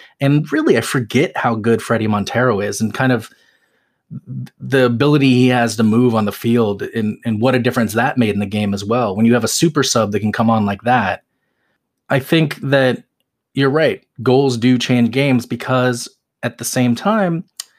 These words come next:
when the goal score, once you're up two nothing, you've gotta change how you're playing, because if you wanna win, you've gotta start pushing forward a little more. Where I think Adrian Heath is correct is that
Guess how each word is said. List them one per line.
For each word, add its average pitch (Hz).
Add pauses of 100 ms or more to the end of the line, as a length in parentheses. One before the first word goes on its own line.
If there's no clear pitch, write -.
(420)
when 143
the 139
goal 139
score, 190
once 170
you're 190
up -
two 175
nothing, 131 (1000)
you've 170
gotta 165
change 135
how 123
you're 120
playing, 117
because 113
if 113
you 127
wanna 127
win, 120 (200)
you've 123
gotta 117
start 104
pushing 104
forward 101
a 95
little 95
more. 98 (880)
Where 156
I 160
think 190
Adrian 170
Heath 147
is 120 (420)
correct 139 (140)
is 123
that 113